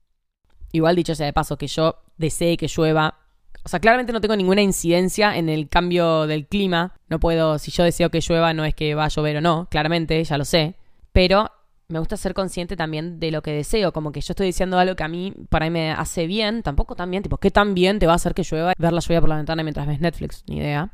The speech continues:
Pero al otro le puede hacer mal o le puede no copar tanto la idea.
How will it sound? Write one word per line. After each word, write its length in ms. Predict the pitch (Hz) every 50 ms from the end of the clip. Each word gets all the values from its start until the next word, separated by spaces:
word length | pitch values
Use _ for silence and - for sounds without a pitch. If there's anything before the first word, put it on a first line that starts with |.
| - _ _ _ _ _ _ _ _ _ _ - - - _ _ _ _ _ _ _ _ _ _
Pero 240 | - 185 185 185 180
al 120 | 180 180
otro 240 | 196 208 - 240 233
le 180 | 202 170 160 160
puede 160 | - 180 180
hacer 240 | 170 156 - 170 160
mal 280 | 165 175 175 156 135 -
o 80 | -
le 140 | 147 147 147
puede 260 | 139 - 165 170 165
no 120 | 165 160 156
copar 300 | - 165 147 156 160 -
tanto 240 | - 156 156 151 151
la 100 | 151 135
idea. 340 | 139 143 143 135 131 -